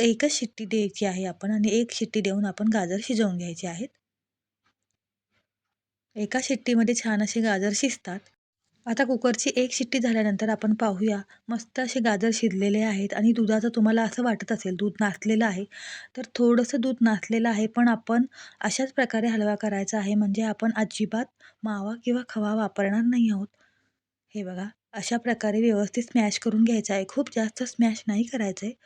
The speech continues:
थोडंसं दरदरीत असं आपण हे स्मॅश करून घ्यायचं आहे.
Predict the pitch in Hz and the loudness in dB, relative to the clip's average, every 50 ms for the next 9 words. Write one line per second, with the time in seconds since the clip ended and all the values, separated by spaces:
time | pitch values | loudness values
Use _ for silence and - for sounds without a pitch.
0 | _ _ _ _ _ _ _ - 247 233 226 226 220 - - 240 208 233 220 208 | _ _ _ _ _ _ _ -6 -4 -2 -2 -2 -4 -2 -2 0 2 2 2 2
1 | 175 214 208 233 226 254 226 - 214 208 196 - 220 226 220 220 240 233 - - | 2 2 0 2 2 0 -2 -2 -4 -6 -4 0 2 4 4 4 2 0 0 0
2 | 254 214 185 - - - 185 180 185 190 180 180 175 165 - 190 170 165 175 | 0 0 0 -4 -8 -8 -6 -4 -2 -2 -2 -4 -6 -8 -8 -10 -10 -10 -12